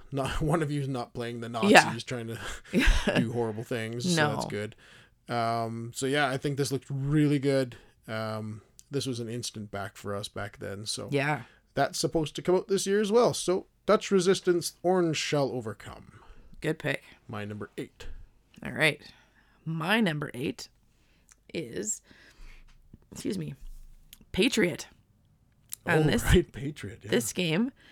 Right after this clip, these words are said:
Speaker 2: uh, designed by Anthony Kirkham, art by Jeff Brown the second and Ali Phelps, and pu-, uh, self-published, so by Anthony Kirkham.
Speaker 1: Mm-hmm.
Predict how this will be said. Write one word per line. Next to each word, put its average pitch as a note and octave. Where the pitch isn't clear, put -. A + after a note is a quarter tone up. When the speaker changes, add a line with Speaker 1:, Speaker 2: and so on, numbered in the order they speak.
Speaker 2:
uh, D#3
designed E3
by D#3+
Anthony F3+
Kirkham, F3+
art E3
by D#3
Jeff -
Brown F#3
the D#3
second G#3+
and D3+
Ali D#3
Phelps, -
and -
pu-, E3+
uh, D3
self-published, -
so -
by -
Anthony E3
Kirkham. -
Speaker 1:
Mm-hmm. D3+